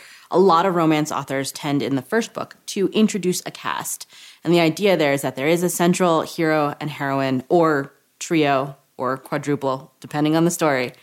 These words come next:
But you have your central romance, and you have this cast of really, really strong supporting characters. And so the end is a very satisfying,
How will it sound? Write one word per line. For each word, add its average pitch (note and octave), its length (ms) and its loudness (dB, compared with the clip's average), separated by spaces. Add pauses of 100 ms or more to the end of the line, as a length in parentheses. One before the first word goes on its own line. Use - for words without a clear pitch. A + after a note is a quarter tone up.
(180)
But C#3 140 -8
you E3 80 2
have E3 140 0
your E3 80 2
central F#3 400 0
romance, C3+ 580 0 (460)
and F#3 120 2
you G3+ 100 4
have G3 500 0
this F#3 240 -2
cast F#3 640 -4
of D3+ 240 -2 (380)
really, G#3+ 460 4
really F3+ 400 4
strong E3 420 0
supporting D3 440 -6
characters. C4 520 -4 (340)
And E3+ 120 0
so F#3 120 0
the D#3+ 260 -2
end B3 380 4
is E3+ 100 0
a E3+ 60 2
very D#3+ 220 2
satisfying, A3+ 1040 0